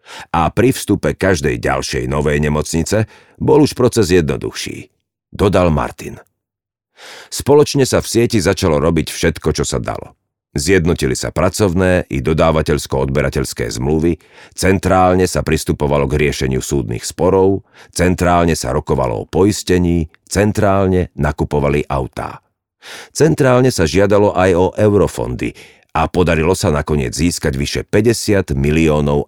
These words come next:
eur. Centrálne sa rokovalo aj so zdravotnými poisťovňami. Každá nemocnica to v minulosti robila sama.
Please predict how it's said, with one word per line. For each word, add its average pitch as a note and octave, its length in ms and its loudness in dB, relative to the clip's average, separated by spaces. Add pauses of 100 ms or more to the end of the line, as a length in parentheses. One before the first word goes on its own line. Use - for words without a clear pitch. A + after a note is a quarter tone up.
eur. B1+ 400 -8 (1400)
Centrálne B2 720 2
sa D2+ 160 0
rokovalo F2+ 560 2
aj D2+ 240 0
so C2 80 -2
zdravotnými D#2+ 640 0
poisťovňami. G1+ 800 -4 (1120)
Každá C3+ 400 2
nemocnica C3+ 640 0
to C2+ 160 -6
v A1+ 80 -8
minulosti F#2 560 2
robila E2 320 2
sama. - 400 -8